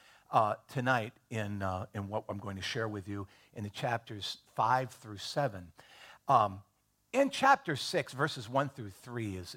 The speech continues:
is a real strong exhortation. And I wanna start with this. And he says, "Therefore, let us leave the elementary teachings about Christ and go on to maturity." He's letting us know what his goal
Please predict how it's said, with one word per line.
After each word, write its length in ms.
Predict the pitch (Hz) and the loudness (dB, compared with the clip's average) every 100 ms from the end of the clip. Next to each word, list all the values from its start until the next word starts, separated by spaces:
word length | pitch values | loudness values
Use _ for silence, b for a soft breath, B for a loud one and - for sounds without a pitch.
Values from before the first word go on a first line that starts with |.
| - | -6
is 160 | 107 | -4
a 60 | 113 | -4
real 320 | 110 160 226 | -2 0 0
strong 800 | - - - 131 135 120 104 101 b b b b b | -2 -8 0 6 8 8 4 -2 b b b b b
exhortation. 680 | 120 - 101 - 95 87 95 | -6 -6 -10 -8 -8 -8 -6
And 80 | 92 | -4
I 60 | 165 | 0
wanna 180 | 262 | 0
start 380 | 160 - 120 120 | -2 0 0 0
with 160 | 95 85 | -4 -10
this. 240 | 87 92 b b b | -14 -16 b b b
And 80 | 143 | -2
he 60 | |
says, 220 | 156 180 123 | 0 -2 -2
"Therefore, 800 | 135 208 285 - 170 165 170 - | 0 2 2 2 2 4 2 -2
let 360 | 135 131 196 196 | -4 4 6 6
us 400 | 107 113 - - _ _ _ | 2 0 -6 -10 _ _ _
leave 400 | 123 175 277 180 | 0 2 2 0
the 120 | 175 _ | -8 _
elementary 600 | 202 233 220 202 - 165 | 4 6 2 -2 -2 -6
teachings 540 | - - 143 - 135 | -6 -4 -4 -2 -6
about 320 | 123 113 120 - | -2 -2 -2 -6
Christ 500 | 113 82 - - _ _ _ b b b | -6 -6 -8 -18 _ _ _ b b b
and 180 | 156 156 | -2 6
go 220 | 156 208 | 6 8
on 320 | 196 196 214 - | 8 6 6 0
to 340 | 185 175 185 - | 0 2 0 -6
maturity." 800 | 147 160 - - 269 269 208 - - _ _ _ b b | -2 -2 -2 -2 0 0 -2 -10 -18 _ _ _ b b
He's 160 | 185 | 0
letting 260 | 151 262 277 | 8 8 8
us 160 | 196 - | 0 4
know 160 | 180 | 4
what 200 | 165 131 | 6 4
his 180 | 113 127 | 2 -4
goal 360 | 127 120 110 | 0 0 0